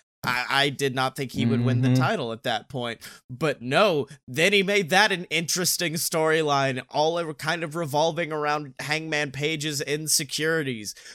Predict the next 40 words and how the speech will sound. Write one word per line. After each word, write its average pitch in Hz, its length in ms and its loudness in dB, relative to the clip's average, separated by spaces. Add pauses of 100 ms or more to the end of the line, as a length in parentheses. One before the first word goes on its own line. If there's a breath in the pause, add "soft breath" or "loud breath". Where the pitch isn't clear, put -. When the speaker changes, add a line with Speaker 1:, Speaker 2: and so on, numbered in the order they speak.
(140 loud breath)
Speaker 1:
which 165 240 -2
was 175 240 0
really 208 380 2
fun 220 360 2
because 160 300 -4
that 185 240 0
was 175 160 -4
not 180 340 0
a 165 80 -2
C 185 240 -4
M 180 140 -6
Punk 185 240 -4
storyline. 139 640 0
That 143 100 -2
was 160 120 -6
a 147 80 -2
Hangman 160 440 0
Page 151 420 -2
storyline. 123 600 -2
So 160 160 -2
he's 156 260 -2
willing 180 460 -2
to 151 100 2
work 156 480 0 (460)
with 151 580 0 (120)
the 165 100 2
younger 151 480 0
talent 139 560 0
to 151 100 -2
build 156 320 -2
the 156 80 -8
type 143 260 -2
of 147 80 -4
Speaker 2:
Yep. 123 140 8
Speaker 1:
stories 143 520 0
that 135 180 -6
they're 143 180 0
good 135 420 -4
at 135 200 -6
telling 143 540 -2